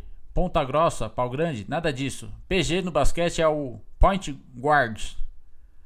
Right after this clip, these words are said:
armador ou base, igual, o cérebro do time. Tem também o ala,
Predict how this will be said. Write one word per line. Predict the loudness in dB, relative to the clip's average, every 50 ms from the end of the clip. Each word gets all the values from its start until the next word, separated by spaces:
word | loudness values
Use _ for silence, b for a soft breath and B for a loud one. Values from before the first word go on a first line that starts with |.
| -18 -18 -18 -18 -20 -14 -4
armador | 0 0 2 4 2 2 2 4 4 4 4 2 0 -4 -6
ou | -2 -2 0 0 -2 -4 -10 -16 -16 -6
base, | 0 2 4 4 4 2 0 -4 -6 -8 -10 -12 -12 -14 -14 -12 -10
igual, | -10 -6 -2 0 0 0 0 -2 -6 -12 -16 -16 -14 -14 -14 -16 -12 -4
o | -2 6
cérebro | 8 8 10 8 8 4 0 -2
do | -4 -4 -6
time. | -6 -6 -8 -6 -6 -4 -4 -4 -4 -4 -8 -12 -12 -12 -12 -14 -14 -16 -18 -20 -20 -20 -20 -20 -18 -12
Tem | -8 -6 -6
também | -2 0 0 0 0 0 0 4
o | 6 6
ala, | 6 6 6 4 0 0 0 0